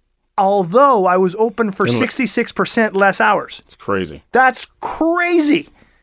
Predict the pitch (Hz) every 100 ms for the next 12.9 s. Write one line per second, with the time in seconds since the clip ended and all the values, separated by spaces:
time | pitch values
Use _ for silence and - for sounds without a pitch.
0 | _ _ _ _ _ _ 101 110 113 117
1 | 117 113 110 113 113 117 113 113 110 113
2 | 107 - 107 98 101 101 95 95 90 92
3 | 90 82 80 87 - 82 82 85 80 76
4 | 110 214 339 220 220 247 - 220 214 247
5 | 262 214 262 330 302 170 156 160 165 165
6 | 208 196 247 220 185 277 311 185 226 -
7 | - 214 240 - 302 302 269 - 254 254
8 | 254 294 - - _ _ _ _ 190 196
9 | 196 247 226 247 220 135 - 165 185 269
10 | 240 190 165 170 165 160 156 165 156 175
11 | - _ _ - 139 - 202 208 190 196
12 | 185 180 - 151 143 139 123 131 262